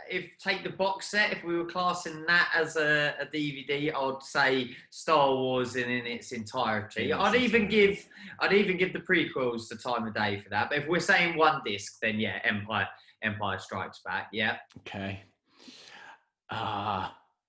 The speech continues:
Speaker 2: I had your other one, and I've just completely drawn a blank now. Go on, give me the other two.
Speaker 1: Gladiator.
Speaker 2: Very good choice.
Speaker 1: Gladiator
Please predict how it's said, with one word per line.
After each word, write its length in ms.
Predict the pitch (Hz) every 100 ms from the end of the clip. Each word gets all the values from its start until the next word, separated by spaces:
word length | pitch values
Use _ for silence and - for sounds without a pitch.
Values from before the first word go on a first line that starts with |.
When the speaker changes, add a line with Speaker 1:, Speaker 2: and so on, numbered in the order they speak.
| -
Speaker 2:
I 100 | 131
had 320 | - 151 135
your 140 | 131 107
other 180 | 101
one, 300 | 104 107 110
and 260 | 104 110 104
I've 220 | 107 104
just 260 | - 110 -
completely 600 | 120 104 - 151 131 123
drawn 320 | 120 113 110
a 40 |
blank 360 | 101 110 101 -
now. 300 | 92 95 92 - _ _ _ _ _ _ _ _ _ _
Go 160 | - 120
on, 240 | 101 95 90 -
give 120 | 127
me 120 | 117
the 120 | 110
other 140 | 107 107
two. 60 |
Speaker 1:
Gladiator. 840 | 190 196 165 139 139 135 160 160 156 - _ _ _ _ _ _ -
Speaker 2:
Very 280 | 101 95
good 200 | 90 90
choice. 440 | 90 98 95 - -
Speaker 1:
Gladiator 880 | 156 160 147 131 127 117 131 117